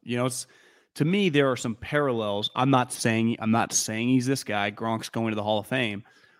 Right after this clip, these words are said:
But early on in Gronk's career, once he kind of established himself as, like, an elite player, it's like, "God, can this guy stay on the field?"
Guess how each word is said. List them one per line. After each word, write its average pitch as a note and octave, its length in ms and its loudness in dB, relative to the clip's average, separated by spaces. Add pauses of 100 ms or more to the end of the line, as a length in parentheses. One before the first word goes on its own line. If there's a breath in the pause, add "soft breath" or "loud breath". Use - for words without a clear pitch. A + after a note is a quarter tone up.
(180 soft breath)
But E3+ 160 2
early G#3+ 220 8
on E3+ 160 4
in D3 100 4
Gronk's C3+ 280 2
career, D#3 420 2
once B2 240 0
he A#2 80 -2
kind A#2 160 -2
of G#2 80 -4
established A2+ 380 -2
himself G#2 360 -4
as, G2+ 80 -12
like, G2+ 120 -12
an G#2 80 -10
elite A2 320 -8
player, C3 280 0
it's A2 120 0
like, F2+ 140 -8
"God, A2 200 -8
can A2 120 -6
this C3+ 120 0
guy A2+ 140 -2
stay A2 340 -2
on G#2 160 -2
the E2+ 80 -14
field?" - 400 0